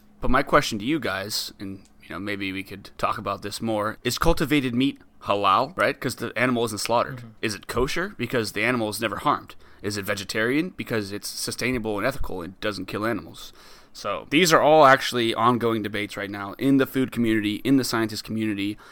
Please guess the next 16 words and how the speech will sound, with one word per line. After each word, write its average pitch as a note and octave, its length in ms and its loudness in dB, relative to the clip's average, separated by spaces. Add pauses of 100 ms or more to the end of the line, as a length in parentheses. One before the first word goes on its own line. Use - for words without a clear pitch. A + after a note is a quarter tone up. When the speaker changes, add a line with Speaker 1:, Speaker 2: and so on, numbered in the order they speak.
(120)
Speaker 1:
because F#2+ 420 -4
this C3 220 2
new C3 140 4
technology A2 760 -4
is G2 200 -16
when G2+ 260 -8
th-, F#2+ 180 -18
you G2 160 -8
mix A2+ 320 -4
the - 80 -14
two C#3 220 -2
worlds A2+ 380 0
of - 100 -10
science A2+ 460 0
and F#2 80 -8
sociology, G#2 800 -2